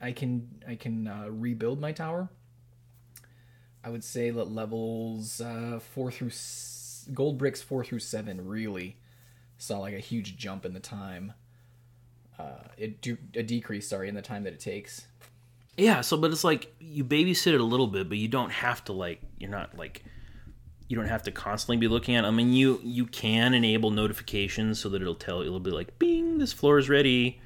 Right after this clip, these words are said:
Speaker 1: Yeah.
Speaker 2: Which, uh, you know, I actually have those off 'cause I kinda find 'em a little irritating, or, you know, I get notification overload, whatever.
Speaker 1: Absolutely.
Speaker 2: So I have 'em off, but it's like, so if you don't have 'em on, you just,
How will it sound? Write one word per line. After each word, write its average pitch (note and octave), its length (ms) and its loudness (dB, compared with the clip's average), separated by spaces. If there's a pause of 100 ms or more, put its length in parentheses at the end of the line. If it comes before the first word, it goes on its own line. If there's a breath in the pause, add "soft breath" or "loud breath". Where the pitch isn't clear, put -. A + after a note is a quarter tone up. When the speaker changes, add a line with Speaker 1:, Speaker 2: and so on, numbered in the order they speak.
Speaker 1:
Yeah. D#3 160 0 (220 loud breath)
Speaker 2:
Which, - 360 4
uh, G2 300 -10 (220)
you C3+ 100 2
know, F#2+ 180 2
I D3+ 180 12
actually C3 200 10
have A2+ 140 10
those F#2 120 4
off F2 320 2
'cause - 400 -4 (100)
I F2+ 100 -2
kinda F#2 240 -4
find F2+ 260 -2
'em F2 220 -4 (120)
a E2+ 80 -8
little F2+ 200 0
irritating, F#2 580 -2 (580 loud breath)
or, F#2 260 4
you G2 100 0
know, - 160 -8 (420)
I D3 80 10
get C#3 160 12
notification G2+ 580 4
overload, D2 480 -2 (460)
whatever. F2 380 0
Speaker 1:
Absolutely. - 100 0
Speaker 2:
So G2+ 280 6 (400 loud breath)
I C#3+ 100 12
have D3+ 140 12
'em G#2+ 140 12
off, G2 340 10
but G#2+ 140 8
it's - 140 6
like, G#2 280 8 (140)
so B2 200 12
if G#2+ 80 10
you B2+ 60 12
don't C3 120 12
have A#2 100 12
'em G#2+ 120 8
on, A2+ 240 10
you G#2 100 8
just, - 120 2